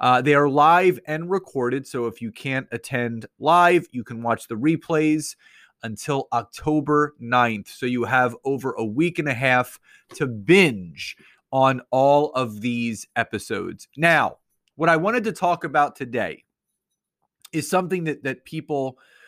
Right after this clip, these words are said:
often speak of, and it's the difference between the free version of LinkedIn versus the paid version of LinkedIn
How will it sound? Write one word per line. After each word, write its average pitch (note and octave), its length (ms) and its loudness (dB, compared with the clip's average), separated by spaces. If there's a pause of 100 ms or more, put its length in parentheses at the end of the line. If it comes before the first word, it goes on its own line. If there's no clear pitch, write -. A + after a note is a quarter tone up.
(220)
often D#3+ 480 2
speak D3+ 460 -2
of, G#2+ 420 -2
and C3 520 -4 (500)
it's F3 260 0
the E3+ 200 -2
difference G#3+ 560 -2
between D3+ 760 -10
the A#2+ 140 -10
free C4+ 360 -2
version C3 400 0
of G#2 120 -4
LinkedIn G2+ 720 -4 (460)
versus C#3+ 640 2
the C3+ 280 4 (100)
paid F#3 440 2
version B2 340 0
of G#2+ 120 -6
LinkedIn A#2 360 -2